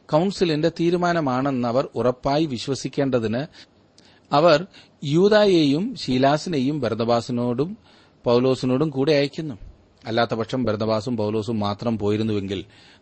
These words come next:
അവർ അപ്രകാരമുള്ള റിപ്പോർട്ടേ നൽകിയുള്ളൂ എന്ന് ഈ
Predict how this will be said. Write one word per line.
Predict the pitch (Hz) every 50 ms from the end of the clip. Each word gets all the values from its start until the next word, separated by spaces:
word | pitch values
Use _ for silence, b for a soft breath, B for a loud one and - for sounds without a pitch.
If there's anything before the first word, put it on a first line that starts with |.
| B
അവർ | - 120 131 135 - -
അപ്രകാരമുള്ള | 117 - - 120 101 113 117 127 143 151 151 165 180
റിപ്പോർട്ടേ | 160 127 - - 165 156 156 196 190
നൽകിയുള്ളൂ | 185 160 127 131 143 156 190 202 190 170 160 175 185 202 190 170 147 151 180 214 208 B B B B B B B - 160
എന്ന് | 180 196 214 208 180 156 165 208 240 - _ -
ഈ | 208 202 226 233 226 226 220